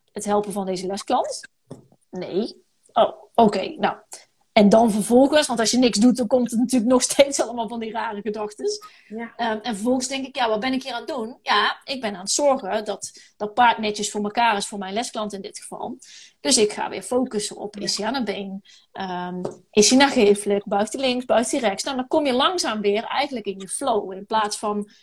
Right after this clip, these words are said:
Speaker 1: al die gedachten waar-, waarvan je denkt, waarom? <laughs>
Speaker 2: Ja, ja. Nou, en ik, ik,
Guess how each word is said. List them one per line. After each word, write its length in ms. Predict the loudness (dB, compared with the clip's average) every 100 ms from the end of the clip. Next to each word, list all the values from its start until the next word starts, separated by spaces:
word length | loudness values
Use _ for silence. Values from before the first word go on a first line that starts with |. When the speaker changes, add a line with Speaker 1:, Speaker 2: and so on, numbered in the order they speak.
| _ _ _
Speaker 1:
al 180 | 4 6
die 100 | 4
gedachten 540 | 2 0 0 -4 -6
waar-, 220 | -4 -4 -2
waarvan 300 | -4 2 4
je 80 |
denkt, 240 | 4 0 -4
waarom? 480 | -2 0 -2 -4 -6 -16 -14
<laughs> 240 | -14 _ _ _ -12
Speaker 2:
Ja, 300 | -10 -10 -14 _ _ _ -14
ja. 360 | -10 -10 -14 _ _ _
Nou, 260 | -8 -6
en 80 | -6
ik, 140 | -8 -8
ik, 200 | -12